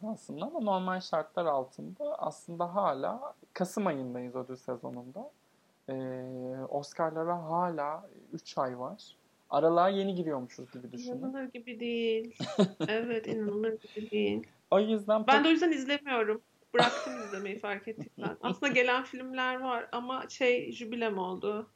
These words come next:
Speaker 2: Ee, Pieces of a Woman jübilem oldu.
Speaker 1: Pieces of a Woman da gerçekten, e, jübilen, jübile olunası bir filmdi ama hani.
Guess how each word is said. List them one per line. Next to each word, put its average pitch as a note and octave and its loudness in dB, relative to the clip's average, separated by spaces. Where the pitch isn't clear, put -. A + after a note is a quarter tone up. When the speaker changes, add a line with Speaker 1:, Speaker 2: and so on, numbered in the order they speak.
Speaker 2:
Ee, G#3 -8
Pieces - -6
of A3+ 2
a - 8
Woman A3 2
jübilem A3 2
oldu. G#3+ 0
Speaker 1:
Pieces B2+ -14
of C3 -14
a B2+ -4
Woman C3+ -10
da D3 -10
gerçekten, B2+ -6
e, C3+ -10
jübilen, C#3 -2
jübile D#3+ 0
olunası C#3+ 2
bir C3+ -8
filmdi B2+ -8
ama B2 -4
hani. C3 -12